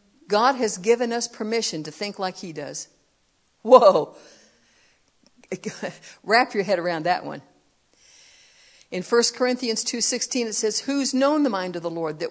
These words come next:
he may instruct him? But we have the mind of Christ." That's this side of the cross. The other side of the cross was we couldn't think like him.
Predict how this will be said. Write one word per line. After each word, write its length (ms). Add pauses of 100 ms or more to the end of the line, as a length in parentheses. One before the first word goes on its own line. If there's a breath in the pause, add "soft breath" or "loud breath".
(160)
he 160
may 180
instruct 540
him? 220 (360 loud breath)
But 200
we 200
have 280
the 80
mind 320
of 100
Christ." 560 (840 soft breath)
That's 420
this 540
side 240
of 80
the 40
cross. 580 (1300 soft breath)
The 200
other 160
side 320
of 40
the 60
cross 380
was 180
we 100
couldn't 320
think 300
like 200
him. 260